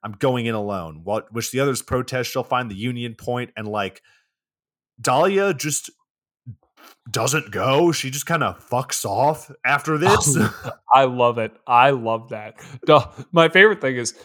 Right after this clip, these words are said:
Speaker 2: Hugh and Bibbles are just like, "No, no, the pain, you, it's too dangerous." And then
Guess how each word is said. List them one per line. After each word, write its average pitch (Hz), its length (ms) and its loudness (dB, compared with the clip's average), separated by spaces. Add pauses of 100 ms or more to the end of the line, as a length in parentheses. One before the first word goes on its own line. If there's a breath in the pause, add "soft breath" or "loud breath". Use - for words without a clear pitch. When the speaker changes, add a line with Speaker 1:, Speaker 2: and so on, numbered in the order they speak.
(120)
Speaker 2:
Hugh 175 500 8
and 139 260 -2 (320 soft breath)
Bibbles 139 600 4
are 135 120 0
just 123 300 -10
like, 110 220 -4
"No, 269 1080 8
no, 302 840 0
the 262 100 -6
pain, 269 440 -4
you, 339 280 2
it's - 160 -4
too 330 380 -2
dangerous." 339 1080 2 (640 soft breath)
And 185 220 6
then 190 240 4